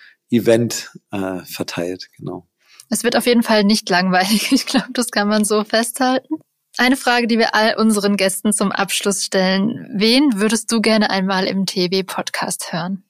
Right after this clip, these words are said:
Speaker 1: Das ist jetzt eine sehr, sehr gute Frage. Ähm, tatsächlich ist das, also ich weiß, ihr seid ja ein Fachmagazin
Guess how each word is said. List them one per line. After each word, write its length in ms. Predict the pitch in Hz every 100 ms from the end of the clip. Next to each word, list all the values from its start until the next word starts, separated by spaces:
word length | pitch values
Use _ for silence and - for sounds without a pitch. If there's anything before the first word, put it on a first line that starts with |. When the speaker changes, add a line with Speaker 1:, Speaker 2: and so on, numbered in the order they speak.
| _
Speaker 1:
Das 240 | - 127 -
ist 160 | 123
jetzt 200 | 127 113
eine 120 | 123 117
sehr, 280 | 113 165 160
sehr 120 | 147
gute 300 | 127 156 -
Frage. 500 | - 127 160 113 113
Ähm, 520 | 110 110 107 113 117
tatsächlich 960 | - 113 - 139 131 143 139 - - - - _ _ _ _ _ _ - - - - _ _ _ _
ist 240 | - 127 -
das, 360 | 135 - - - _ _ _ _ _ -
also 200 | 127 143
ich 160 | -
weiß, 220 | 127 151
ihr 80 | 143
seid 240 | 120 120 120
ja 100 | 110
ein 80 |
Fachmagazin 960 | 101 - - 101 107 - 117 110 117